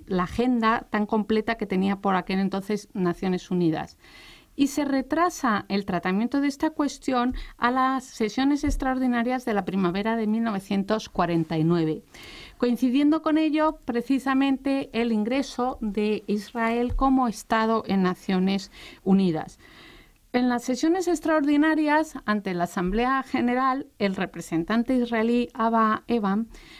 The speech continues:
va a hacer un discurso enormemente crítico contra el régimen de Franco, basándose en la, el apoyo que el régimen había dado, bueno, pues, a las potencias del eje.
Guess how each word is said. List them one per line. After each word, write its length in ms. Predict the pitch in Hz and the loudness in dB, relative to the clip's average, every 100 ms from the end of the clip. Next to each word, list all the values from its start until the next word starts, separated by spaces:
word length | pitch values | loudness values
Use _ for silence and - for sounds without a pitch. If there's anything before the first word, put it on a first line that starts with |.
| - | -4
va 120 | 214 | 0
a 20 | |
hacer 260 | 254 302 302 | 0 0 -4
un 240 | - 269 | 0 2
discurso 680 | 285 254 - 269 262 226 208 | 2 0 -4 -4 -2 -2 -2
enormemente 880 | 202 208 240 262 262 254 247 220 190 - | 0 -2 0 0 2 0 0 -2 -2 -4
crítico 800 | 233 294 294 233 220 202 202 220 | 0 2 2 -2 -2 -4 -4 -4
contra 440 | 190 185 - 170 - | -4 -4 -2 -4 -2
el 120 | 165 | -2
régimen 540 | 196 226 269 277 285 | 0 0 2 4 4
de 140 | 220 190 | 0 -2
Franco, 600 | - 254 262 254 190 202 - - - - _ - - - | -2 0 0 0 -2 -2 -6 -14 -18 -20 _ -20 -20 -2
basándose 920 | 214 214 - 339 311 262 - 269 285 285 - _ | 0 0 2 2 2 0 -2 -2 -2 -4 -16 _
en 400 | 226 240 254 285 - | -2 2 2 0 -6
la, 240 | - 196 180 | -2 0 2
el 140 | 175 | 0
apoyo 580 | 165 - 277 262 254 254 | 0 -2 -2 0 -2 -2
que 380 | 214 190 - - | -2 -2 -2 -4
el 180 | 196 175 | -4 -2
régimen 580 | 202 247 247 240 233 254 - - | -2 -2 0 2 2 0 -6 -8
había 400 | - 190 220 262 | -2 -2 0 -2
dado, 480 | 269 262 254 247 262 262 - | 0 0 2 0 -2 -6 -10
bueno, 360 | - 214 220 240 | -2 -2 -2 -4
pues, 300 | - 202 - - | -4 -4 -4 -2
a 680 | 185 170 165 160 156 156 - | 0 2 2 2 2 0 0
las 220 | 180 - | -2 -2
potencias 800 | 180 170 208 220 - 233 233 - | -4 -2 -2 -2 0 0 0 -2
del 340 | 190 180 170 | 2 2 0
eje. 460 | - 190 - 160 | -2 -2 -2 -4